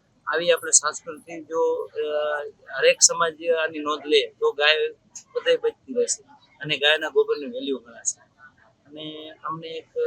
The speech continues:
વિચાર આવો છે કે દાંડિયા રસ કે આ તે આપણે કાંઈ નથી કરવું, ફાલતુ પૈસા નથી બગાડવા,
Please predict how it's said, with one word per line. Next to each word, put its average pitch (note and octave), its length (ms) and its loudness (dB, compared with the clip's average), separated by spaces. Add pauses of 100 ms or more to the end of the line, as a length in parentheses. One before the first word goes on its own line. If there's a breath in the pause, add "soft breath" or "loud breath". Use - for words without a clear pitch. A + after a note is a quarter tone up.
(160)
વિચાર D#3 340 -6
આવો D#3 260 -2
છે D#3+ 240 0
કે D3+ 260 -6
દાંડિયા D#3 400 -4
રસ D3+ 280 -4
કે D#3 60 -6
આ D3+ 140 -4
તે D3+ 180 -8
આપણે C#3+ 280 -6
કાંઈ D3+ 200 -12
નથી D3+ 200 -14
કરવું, - 280 -10 (560)
ફાલતુ E3 240 8
પૈસા E3+ 300 2
નથી D#3 200 -4
બગાડવા, B2 420 0